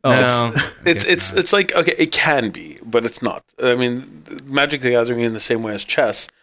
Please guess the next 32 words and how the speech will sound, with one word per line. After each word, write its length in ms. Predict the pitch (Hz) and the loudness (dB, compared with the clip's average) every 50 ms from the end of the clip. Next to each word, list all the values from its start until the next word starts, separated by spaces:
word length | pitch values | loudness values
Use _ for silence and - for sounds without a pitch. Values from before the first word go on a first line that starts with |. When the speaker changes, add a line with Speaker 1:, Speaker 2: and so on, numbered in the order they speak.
| _ _ _ | _ _ _
Speaker 3:
if 200 | - - - - | -12 -6 -4 -2
you 60 | 135 | 0
had 200 | - 127 135 127 | 0 2 2 0
a 20 | 120 | 0
very 240 | 110 120 117 120 | 0 0 0 2
specific 480 | 117 - - - 120 110 - 120 113 110 | 0 -2 -4 -2 -4 -4 -2 -4 -4 -2
scenario 560 | - - 127 110 113 113 110 107 110 110 107 | -2 -2 0 -2 -2 -2 -2 -2 -2 -2 -2
where 160 | 104 107 104 | -2 -2 -2
you 120 | 101 104 104 | -4 -6 -4
give, 260 | 107 117 107 - - _ _ _ | -4 -4 -6 -6 -10 _ _ _
uh, 60 | 120 113 - - 135 123 | -12 -12 -10 -6 -6 -6
a 40 | 117 | -6
player 320 | - - 120 113 113 110 | -6 -4 -2 0 0 0
very 240 | 110 104 120 110 113 110 | 0 0 -2 -2 0 -2
specific 460 | - - _ - - 107 104 101 - _ | -4 -6 _ -8 -6 -6 -8 -10 -12 _
cards 240 | - 113 113 110 110 | -6 -4 -4 -4 -6
and 120 | 104 104 | -10 -8
tell 180 | - - 104 104 | -4 -2 -2 -2
them 240 | 104 107 104 104 101 - - - - _ _ | -4 -6 -10 -10 -14 -16 -20 -20 -20 _ _
to, 540 | - - 113 110 107 107 107 110 107 - - _ _ _ _ | -4 -2 -2 -2 -2 -2 -6 -8 -10 -14 -20 _ _ _ _
you 80 | 123 117 | _ -8
know, 140 | 107 104 110 | -6 -4 -4
achieve 320 | 110 107 - 131 120 113 | -2 -2 -2 -2 -2 -2
a 60 | 117 | -2
very 200 | 107 110 110 110 | -2 0 -2 -2
specific 420 | 104 - - 104 - 104 107 107 107 | -4 -4 -6 -6 -6 -4 -6 -4 0
goal, 360 | - 123 127 151 175 185 151 | 2 2 2 2 0 -2 -6
then 240 | 107 107 120 120 117 | -4 -2 -2 0 0
it 140 | 113 110 - | -2 -6 -8
becomes 420 | - 104 - 107 98 98 95 - - | -12 -8 -8 -8 -8 -8 -10 -10 -10
a 100 | - - | -10 -8
puzzle. 380 | - 104 95 - - - - | -8 -8 -8 -8 -10 -12 -12